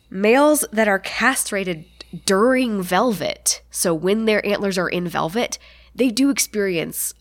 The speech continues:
a slight change in their antler growth. So if you're a male reindeer and during your first, or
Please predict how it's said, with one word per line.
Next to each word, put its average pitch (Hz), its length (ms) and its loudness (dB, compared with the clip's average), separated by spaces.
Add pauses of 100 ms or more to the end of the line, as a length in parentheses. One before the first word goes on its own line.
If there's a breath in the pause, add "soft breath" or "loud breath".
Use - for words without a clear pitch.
a 180 60 -10
slight - 800 -6
change - 720 -8 (480)
in 180 120 -4
their 151 200 -2
antler - 260 -6
growth. - 460 -4 (300 loud breath)
So 185 240 2
if 180 180 0
you're 226 220 0
a 269 40 0
male 247 300 0
reindeer 160 480 -2
and 165 240 -8
during 220 460 -2
your 196 220 -4
first, 196 440 -10 (100)
or 175 280 -6